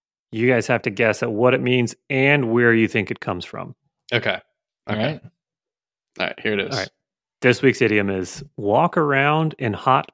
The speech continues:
Speaker 1: porridge.
Speaker 2: Walk around in hot porridge.
Speaker 3: Can you use it in a sentence?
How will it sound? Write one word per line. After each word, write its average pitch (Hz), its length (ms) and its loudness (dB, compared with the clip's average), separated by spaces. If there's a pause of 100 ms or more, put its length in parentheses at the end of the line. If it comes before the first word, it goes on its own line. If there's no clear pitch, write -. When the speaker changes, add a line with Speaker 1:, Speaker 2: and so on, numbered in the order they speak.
Speaker 1:
porridge. 90 640 0 (1300)
Speaker 2:
Walk 104 360 -2
around 110 500 2
in 90 140 -4
hot 92 520 0
porridge. 92 840 0
Speaker 3:
Can 135 100 -2
you 143 120 -2
use 151 200 2
it 156 100 6
in 123 80 0
a 117 80 -2
sentence? 156 640 -2